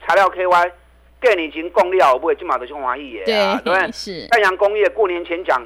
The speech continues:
Speaker 1: 你有跟着买，那就欢喜的啊。
Speaker 2: 是。
Speaker 1: 那如果都还没有买，送给大家这份资料，跌了六个月，股价跌了四十趴，底部刚完成，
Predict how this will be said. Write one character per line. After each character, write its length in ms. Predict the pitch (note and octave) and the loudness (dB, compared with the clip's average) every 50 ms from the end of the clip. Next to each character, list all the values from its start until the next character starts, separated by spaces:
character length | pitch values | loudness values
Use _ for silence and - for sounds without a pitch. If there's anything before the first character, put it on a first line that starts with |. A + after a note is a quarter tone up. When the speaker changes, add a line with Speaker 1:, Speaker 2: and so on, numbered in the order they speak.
| G#2+ G#2+ | -10 -12
Speaker 1:
你 80 | C#3 F3 | -8 -6
有 120 | G3 D3+ | -6 -4
跟 180 | - F#3 F3+ E3+ | -2 -4 -4 -4
着 80 | E3+ | -4
买， 300 | C#3 C3 A#2 G2+ F#2 E2+ - _ _ _ _ _ - - _ _ _ _ _ _ _ _ _ _ _ _ _ _ _ _ _ | -6 -4 -6 -6 -6 -10 -16 _ _ _ _ _ -20 -20 _ _ _ _ _ _ _ _ _ _ _ _ _ _ _ _ _
那 80 | B2+ | -10
就 100 | C3 E3 | -8 -4
欢 220 | D#3+ D3+ D3 C3+ D3+ | -2 0 0 0 -2
喜 160 | D3 B2 G#2+ | -6 -10 -10
的 60 | F2+ | -10
啊。 40 | E2+ | -10
Speaker 2:
是。 560 | D#2 D#2+ D#2+ - B3 A3 G3 F#3+ F3 G#3+ C4+ B3+ A#3 - _ _ _ _ _ _ _ _ _ _ _ _ _ _ _ _ - | -10 -10 -10 -8 -8 -8 -8 -8 -6 -8 -8 -8 -10 -14 _ _ _ _ _ _ _ _ _ _ _ _ _ _ _ _ 0
Speaker 1:
那 100 | B3 B3+ | 2 4
如 80 | B3 | 4
果 100 | C4 A3 | 4 4
都 100 | - - A#3 | 4 4 4
还 120 | G3+ F#3+ F#3+ | 4 4 4
没 100 | G3+ G3+ | 4 4
有 120 | G#3 G#3 | 2 4
买， 300 | G#3 F3 C3+ A#2 F#2 - - _ _ _ _ _ _ _ _ _ _ _ _ _ _ _ _ | 4 4 4 2 2 -2 -12 _ _ _ _ _ _ _ _ _ _ _ _ _ _ _ _
送 140 | C4 A3+ F#3+ | 0 0 2
给 140 | D#3+ D3 | 0 0
大 200 | C#3 F3+ F3 F3+ | 2 4 4 4
家 60 | F3 F3+ | 4 4
这 140 | F#3 F3 | 0 2
份 200 | E3 F3 D#3+ D3+ | 2 0 -2 -2
资 160 | - D#3 D#3 D3+ | -8 -14 -10 -4
料， 340 | D#3 D3+ C#3 A#2 F#2 - - _ _ _ _ _ _ _ _ _ _ _ _ _ _ _ _ _ _ _ _ _ _ _ _ _ _ | 0 2 2 2 0 -4 -12 _ _ _ _ _ _ _ _ _ _ _ _ _ _ _ _ _ _ _ _ _ _ _ _ _ _
跌 180 | F3+ F#3 G3+ | 4 4 6
了 100 | G#3+ G#3 G3+ | 6 6 6
六 280 | G3+ B3+ B3+ A3+ G3 | 4 4 4 4 4
个 160 | F3 E3+ E3 E3+ | 4 4 2 2
月， 460 | F3 G#3 G3+ F#3 D#3 B2 G#2 - - - _ _ _ _ _ _ _ _ | 2 2 2 2 2 2 -2 -6 -12 -20 _ _ _ _ _ _ _ _
股 160 | - D3+ D3+ D3 | -10 -8 -8 -2
价 220 | - A#3+ G#3 F#3+ | 2 4 4 4
跌 220 | F3+ - D#3+ E3 D#3+ | 4 2 0 2 2
了 120 | D#3+ D#3 - - - | 2 2 0 -6 -14
四 140 | G3+ D#3 - | -16 -16 -16
十 140 | C3+ C3+ C#3 | -16 -16 -14
趴， 400 | - - D3 C#3+ C#3+ D3 D#3+ - _ _ _ _ _ _ _ _ _ _ _ _ _ _ _ _ _ _ _ _ _ _ | -4 0 2 2 2 0 -2 -8 _ _ _ _ _ _ _ _ _ _ _ _ _ _ _ _ _ _ _ _ _ _
底 160 | E3+ D#3+ D#3 | -6 -6 -6
部 180 | D3+ A#3+ B3 G#3 | -4 -4 -4 0
刚 220 | - - G3+ G3+ G3 | 2 4 2 4 4
完 240 | E3+ D3 D3+ D#3 D#3 | 4 4 4 2 0
成， 340 | - - C3 B2 B2 B2 | -2 -2 -2 -2 -2 -6